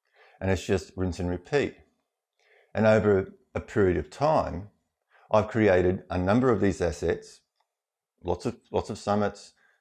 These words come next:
courses, coaching programs that now basically run on autopilot. Okay, coaching programs still takes a little bit of my time. I've got to spend, you know, an hour or so a week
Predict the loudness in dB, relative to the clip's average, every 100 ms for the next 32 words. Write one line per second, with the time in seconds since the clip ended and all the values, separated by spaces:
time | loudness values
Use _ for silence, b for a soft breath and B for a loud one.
0 | _ 0 0 0 -8 -8 -14 _ _ -4
1 | -2 -6 -2 0 0 -2 -8 -10 -16 _
2 | _ _ _ _ _ _ _ _ _ _
3 | -4 0 2 4 2 0 0 -2 -2 -2
4 | 0 2 2 0 -2 -2 0 0 -2 0
5 | 2 2 0 -10 _ _ _ _ _ -8
6 | 0 0 2 0 0 -4 0 2 2 0
7 | -2 -2 -2 0 -2 -4 -4 -4 -2 -2
8 | -4 -2 -2 -2 -4 -10 _ _ _ _
9 | _ -2 0 0 0 0 0 -2 -6 b
10 | b _ _ _ -8 -6 -8 -14 _ _
11 | _ _ _ -8 -2 2 4 2 0 -4
12 | -10 -6 0 2 2 0 -2 0 2 0
13 | -2